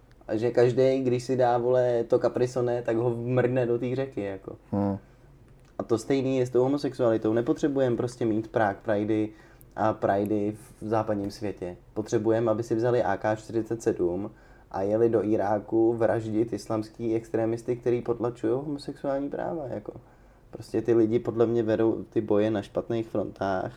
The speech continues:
Speaker 1: a vlastně si sami serou do držky, protože normální lidi to začne extrémně srát za chvíli.
Speaker 2: No to jo.
Speaker 1: A půjdou do prdele, jako vem si, že Evropská unie chce do roku dva tisíce dvacet něco zakázat dieselový motory, nebo,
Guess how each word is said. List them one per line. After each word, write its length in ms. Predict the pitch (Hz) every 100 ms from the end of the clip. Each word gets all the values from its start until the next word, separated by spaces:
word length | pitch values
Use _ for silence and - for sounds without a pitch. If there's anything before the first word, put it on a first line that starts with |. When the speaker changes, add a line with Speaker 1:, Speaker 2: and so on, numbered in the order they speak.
| - - -
Speaker 1:
a 60 | -
vlastně 260 | 107 117
si 100 | 120
sami 260 | 120 110 107
serou 260 | 110 110 110
do 100 | 107
držky, 340 | 113 - 107
protože 460 | 104 95 101 107 98 - - -
normální 640 | 110 113 120 117 120 117
lidi 260 | 98 110 117
to 120 | 110
začne 360 | 113 113 120 - -
extrémně 600 | - - - 147 135 127
srát 360 | 110 98 92 101
za 100 | 110
chvíli. 580 | - 120 120 127 127 - - - -
Speaker 2:
No 160 | 127 120
to 160 | 120 117
jo. 260 | 107 98 101 - - - - - - - - - - -
Speaker 1:
A 40 |
půjdou 220 | 120 117
do 100 | 123
prdele, 400 | 120 156 156 123
jako 220 | 107 - 120
vem 160 | 120
si, 160 | 120 131
že 120 | 127
Evropská 440 | 110 123 120 139 117
unie 240 | 110 113
chce 160 | 110 120
do 100 | 110
roku 220 | 117 120
dva 160 | 110
tisíce 300 | 107 104 110
dvacet 340 | 104 107 110 110
něco 560 | 101 - 107 107 98 - - - - -
zakázat 560 | 101 104 107 113 113
dieselový 360 | 107 107 117 113
motory, 380 | 117 113 131 110
nebo, 500 | 101 98 101 98